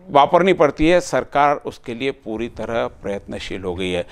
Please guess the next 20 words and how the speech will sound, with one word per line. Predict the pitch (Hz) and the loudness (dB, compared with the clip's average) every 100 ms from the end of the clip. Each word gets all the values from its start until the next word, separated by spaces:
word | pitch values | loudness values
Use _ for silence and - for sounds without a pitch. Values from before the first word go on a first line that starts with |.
| - - | -16 0
आज | 131 180 | 4 4
सुबह | - 170 151 | 4 4 6
ही | 185 202 | 6 6
वहाँ | 175 156 | 6 4
पर, | 156 160 | 4 4
अ, | 156 143 131 120 120 113 107 104 98 - | 6 6 4 4 2 2 0 -2 -4 -2
कंटेनमेंट | 120 139 156 151 151 113 | 0 2 0 0 -4 -4
जोन | 120 123 | -4 -2
में | 135 143 - - - - - | -2 -2 -6 -18 -20 -10 2
पुलिस | 185 214 - | 4 4 0
ने | 175 | 2
अपना | 180 143 143 143 | 2 2 0 -2
पूरा | - 131 139 139 | -2 0 2 2
मार्च | 120 104 110 123 107 - | -2 -2 0 0 -4 -8
किया। | 107 107 101 - | -2 0 0 -4
इस | 139 - 113 | -10 -10 0
मार्च | 107 123 139 - | 2 4 2 -2
में | 135 135 143 - - - - | -4 -2 -2 -8 -20 -20 -4
आरसीसी | 110 117 - 127 131 | -2 -2 -6 -8 -10
पथक, | - 107 127 | -6 -6 -4